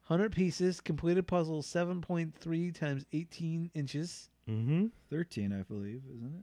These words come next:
Speaker 1: Oh, is that thirteen? Yeah, I think you're
Speaker 3: Yeah.
Speaker 1: right.
Speaker 2: Okay, you're, you're also not seeing the extra photos, which is basically this
Speaker 3: It's
Speaker 2: opal thing is a case with a puzzle in it.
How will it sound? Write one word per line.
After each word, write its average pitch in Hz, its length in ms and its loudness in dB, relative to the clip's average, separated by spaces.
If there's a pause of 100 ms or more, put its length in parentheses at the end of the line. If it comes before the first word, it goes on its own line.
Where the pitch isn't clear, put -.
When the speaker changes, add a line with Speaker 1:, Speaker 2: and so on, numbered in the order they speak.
(320)
Speaker 1:
Oh, 135 80 0
is 127 60 0
that 123 160 -4
thirteen? 156 420 -6
Yeah, 123 160 -6
I - 40 -4
think 120 180 -12
you're 117 80 -8
Speaker 3:
Yeah. 117 140 -8
Speaker 1:
right. 117 80 -10 (680)
Speaker 2:
Okay, 117 320 0 (160)
you're, 127 280 0 (120)
you're 117 220 0
also 143 240 0
not 110 340 0
seeing 110 220 0
the 98 100 0
extra - 260 -6
photos, 98 360 -4
which - 180 -8
is 101 200 -6 (420)
basically 113 680 4
this 113 300 2
Speaker 3:
It's - 100 -16
Speaker 2:
opal 127 280 4
thing 113 260 2
is 95 120 0
a 90 40 -6
case 113 520 0 (240)
with 113 120 -6
a 104 40 -2
puzzle 98 380 0
in 78 60 -8
it. - 80 -14